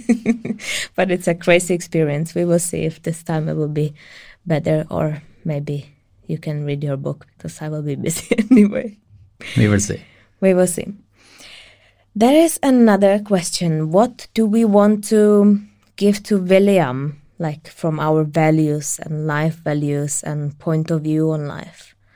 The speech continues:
Speaker 1: What is it? What is the most important things?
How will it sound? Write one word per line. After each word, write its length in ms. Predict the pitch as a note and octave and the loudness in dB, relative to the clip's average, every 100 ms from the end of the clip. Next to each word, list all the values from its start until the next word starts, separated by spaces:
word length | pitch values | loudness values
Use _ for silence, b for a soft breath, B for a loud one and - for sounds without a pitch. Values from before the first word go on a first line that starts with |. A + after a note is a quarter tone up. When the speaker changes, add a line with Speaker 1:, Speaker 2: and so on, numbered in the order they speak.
| _ _ _ _ | _ _ _ _
Speaker 1:
What 160 | F3 | -2
is 220 | E3 E3 - | 0 -2 -4
it? 200 | E3 - | -8 -8
What 180 | F3+ | -4
is 120 | F3 - | -4 -4
the 100 | E3+ | -2
most 320 | E3 E3 E3 | 0 -2 -2
important 500 | E3 E3 D#3 D#3+ D#3 | -2 -2 -2 -4 -4
things? 480 | D3+ D#3 E3 - | -6 -6 -10 -14